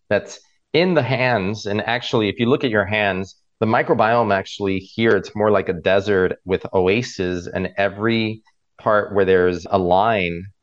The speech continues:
that's where the microbes are hanging out. And in between where there are less lines, there's not as many microbes.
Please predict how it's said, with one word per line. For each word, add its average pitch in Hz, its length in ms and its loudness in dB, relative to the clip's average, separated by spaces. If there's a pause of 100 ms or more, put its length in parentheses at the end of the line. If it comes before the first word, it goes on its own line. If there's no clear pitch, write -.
that's 98 300 -2
where 92 540 4
the 95 60 -10
microbes 90 460 -2
are 80 120 -2
hanging 90 320 -4
out. 85 240 -2 (240)
And 95 120 -2
in 117 220 -2
between 110 500 -2
where 92 120 2
there 90 180 4
are 87 80 2
less 95 320 -2
lines, 98 380 0
there's 87 200 -6
not 90 200 0
as 85 160 -4
many 85 500 -8
microbes. 90 600 -4